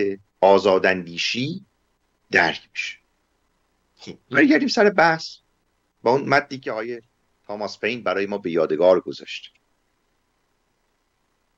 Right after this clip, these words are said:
خب، ایشون ادامه می‌ده. تعصب انگلیسی‌ها، خودش هم انگلیسیستا، یعنی از جای دیگری نیامد،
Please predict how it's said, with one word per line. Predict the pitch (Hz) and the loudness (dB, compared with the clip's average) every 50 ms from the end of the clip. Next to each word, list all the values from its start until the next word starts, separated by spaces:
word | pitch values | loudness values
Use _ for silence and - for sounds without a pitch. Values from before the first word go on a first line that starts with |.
| _ _ _ _ _ _ _ _ _ _ _ _ _ _ _ _ _ _ _ _ _ _ _ _ | _ _ _ _ _ _ _ _ _ _ _ _ _ _ _ _ _ _ _ _ _ _ _ _
خب، | _ - 180 160 - - _ _ | _ 2 2 2 2 -4 _ _
ایشون | - - - 247 | -6 -4 0 0
ادامه | - 220 214 208 202 233 | 4 6 6 6 6 6
می‌ده. | 240 220 170 - 151 147 _ _ _ _ _ _ _ _ _ _ _ _ _ _ _ _ _ _ _ _ _ _ _ _ _ _ _ _ _ _ _ _ _ _ _ _ _ _ _ _ _ _ | 4 4 0 -2 -6 -10 _ _ _ _ _ _ _ _ _ _ _ _ _ _ _ _ _ _ _ _ _ _ _ _ _ _ _ _ _ _ _ _ _ _ _ _ _ _ _ _ _ _
تعصب | - - - 180 185 - - - 240 247 | -6 0 2 2 2 2 0 -2 -2 0
انگلیسی‌ها، | 277 240 226 196 151 147 151 147 139 - 131 131 131 139 147 160 165 160 156 - _ _ _ _ _ _ _ _ _ _ _ _ | 0 -2 -2 -4 -6 -8 -10 -12 -8 -6 -6 -4 0 2 2 2 2 0 -4 -8 _ _ _ _ _ _ _ _ _ _ _ _
خودش | _ - 180 - - | _ -2 -2 0 0
هم | 240 | -2
انگلیسیستا، | 220 190 156 143 139 135 - 170 - - - 104 98 95 - - | -2 -4 -4 -4 -4 -4 -4 -6 -8 -6 -6 -6 -6 -6 -8 -12
یعنی | - 95 98 101 | -10 -8 -6 -4
از | 101 92 - | -4 -4 -2
جای | - - 95 | 0 2 2
دیگری | 95 95 92 87 120 131 131 | 2 2 2 4 4 6 6
نیامد، | 120 90 73 - - | 4 4 2 0 -4